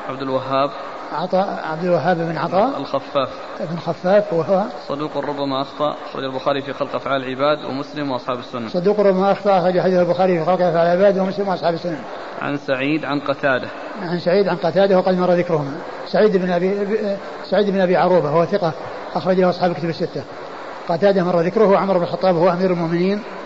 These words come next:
Speaker 2: وثاني الخلفاء الراشدين الهاديين المهديين صاحب المناقب الجمة والفضائل الكثيرة، وحديثه أخرجه أصحاب كتب الستة.
Speaker 1: قال: "حدثنا محمد بن سليمان، قال: حدثنا عبد الوهاب عن سعيد عن قتادة عن الحسن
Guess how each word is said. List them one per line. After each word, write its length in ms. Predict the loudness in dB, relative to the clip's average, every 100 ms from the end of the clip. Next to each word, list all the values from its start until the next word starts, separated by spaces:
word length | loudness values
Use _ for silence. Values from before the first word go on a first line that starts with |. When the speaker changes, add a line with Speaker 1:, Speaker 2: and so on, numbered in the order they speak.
| -12 -10 -2
Speaker 2:
وثاني 320 | 2 4 4
الخلفاء 400 | 4 4 4 4
الراشدين 460 | 4 2 2 2 4
الهاديين 380 | 2 2 2
المهديين 480 | 0 0 4 4 4 -2 -10 -10 -12
صاحب 300 | 0 2 4
المناقب 380 | 2 2 0 0
الجمة 500 | 0 2 2 4 2 0 -6 -12 -4 2
والفضائل 440 | 4 4 4 4
الكثيرة، 460 | 2 4 4 4 2 -4 -10 -12 -10 -4
وحديثه 440 | 0 2 4 4
أخرجه 300 | 4 4 4
أصحاب 220 | 2 0 -2
كتب 160 | -4
الستة. 320 | -4 -6 -6 -10 -12 -14 -14 -14 -14 -14 -14 -14 -14 -14 -14 -14 -14 -14 -12 -12 -12 -12 -12 -12 -12 -14 -14 -14 -14 -14 -4
Speaker 1:
قال: 180 | 0 2
"حدثنا 500 | 0 -2 0 2 2
محمد 380 | 0 0 0 0
بن 220 | -2 -4
سليمان، 640 | -2 -2 0 2 2 0
قال: 240 | 2 0 2
حدثنا 500 | 0 0 0 2 2
عبد 120 | 0
الوهاب 600 | 0 0 2 2 2 2
عن 200 | 0 0
سعيد 460 | 0 0 2 0 0
عن 160 | -4
قتادة 580 | -2 -2 2 4 4 2
عن 160 | 0 0
الحسن 420 | 0 0 0